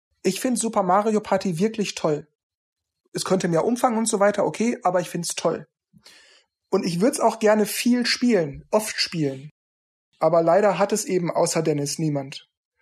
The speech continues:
Und die Leute, die ich sonst noch kenne, die es eventuell haben, die melden sich nie, wenn ich sage, "Hey, hätte heute mal einer Bock drauf?"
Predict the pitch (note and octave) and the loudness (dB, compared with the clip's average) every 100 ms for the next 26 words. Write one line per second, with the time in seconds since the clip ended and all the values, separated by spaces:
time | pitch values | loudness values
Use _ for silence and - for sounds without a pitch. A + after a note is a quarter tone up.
0 | _ _ - F#3 - F3 F#3+ G#3 G#3 G3+ | _ _ -2 0 -2 -12 -4 2 4 4
1 | G3+ E3+ F3+ D#3+ G#3 C#4+ - F#3+ - F3 | 2 -2 -2 0 0 0 0 -2 0 -2
2 | D#3+ F3 F3 - _ - F#3 F3 G#3 G3 | 0 -2 -4 -6 _ -6 0 2 2 2
3 | F3 D3 D3 E3+ A3+ A#3+ - - G3+ F3+ | 0 2 0 0 -2 -8 -14 -8 -2 2
4 | G3 B3 G#3+ F3 - F3+ F#3 E3+ F3 - | 4 4 2 0 -2 0 0 0 0 0
5 | E3+ F3+ F3 D#3 G3+ A3+ G3 G3 F3 F#3 | 2 2 2 2 2 2 -2 0 0 0
6 | F#3+ F3 E3 F3 E3 F#3+ - C#3+ C#3+ - | 0 0 2 0 0 -2 -6 -8 -8 -12